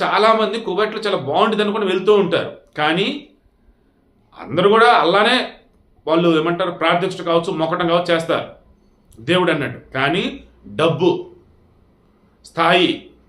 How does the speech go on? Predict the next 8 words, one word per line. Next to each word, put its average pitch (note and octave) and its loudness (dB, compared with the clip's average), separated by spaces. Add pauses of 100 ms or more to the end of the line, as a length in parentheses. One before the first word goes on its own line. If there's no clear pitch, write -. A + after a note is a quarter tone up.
(380)
అధికారం F#3+ 2 (120)
వాడిది F#3 2
వేరు, A#3+ 6
మనది F3+ 0
వేరు F3 2
అన్నట్టు D#3 -6
ఉండిద్ది A2+ -12
ఇక్కడ. - -20